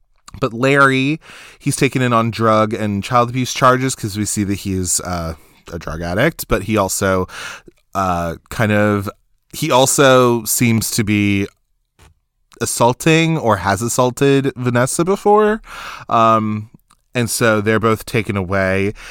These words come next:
by the police because the police are, are called pretty much because of Ramona, but also, you know, they, uh, the police come into the motel, um, room,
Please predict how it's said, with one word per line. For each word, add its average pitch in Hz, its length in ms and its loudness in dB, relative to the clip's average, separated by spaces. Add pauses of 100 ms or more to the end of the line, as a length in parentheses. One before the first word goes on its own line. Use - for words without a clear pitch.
(500)
by 135 100 0
the 113 80 -4
police 156 800 2
because 107 500 2
the 92 80 -8
police 95 280 -2
are, 92 320 -2
are 87 200 -4
called 95 500 -2
pretty 98 160 -2
much 101 260 -2
because 127 360 2
of 107 100 -4
Ramona, 101 400 0
but 98 140 0
also, 95 600 0 (360)
you 110 100 0
know, 95 240 0
they, 92 300 -2
uh, 87 320 -8
the 92 100 -8
police 104 280 -2
come 104 220 -4
into 98 380 -6
the 95 80 -4
motel, 95 800 -4
um, 90 420 -8 (140)
room, 104 720 -2